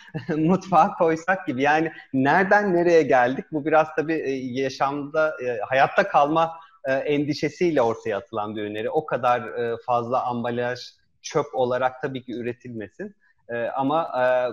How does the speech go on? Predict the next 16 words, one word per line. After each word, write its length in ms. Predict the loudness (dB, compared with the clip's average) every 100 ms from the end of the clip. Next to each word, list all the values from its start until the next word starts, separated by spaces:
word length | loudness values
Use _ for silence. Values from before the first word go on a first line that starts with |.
| -6
bu 120 | -6 -2
dönemde, 520 | 0 0 -2 -2 -4
pandemi 460 | -2 -4 -4 -6
sürecinde 540 | -6 -8 -8 -8 -8 -4
aslında 500 | -4 -6 -10 -6 -6
ambalajın 680 | -6 -6 -2 -2 -2 -6 -10 -6
o 200 | -8 -8 -14 _
koruma, 560 | -8 -4 0 0 0 -2 -6
protect 520 | -6 -2 -4 -4 _
noktasının 540 | -10 -8 -10 -12 -8 -6
ne 120 | -4
kadar 300 | 0 0 2
değerli 320 | 2 2 0
olduğunu 380 | -2 -2 -6 -8
hepimiz 340 | -10 -12 -10
gördük. 320 | -6 -6 -8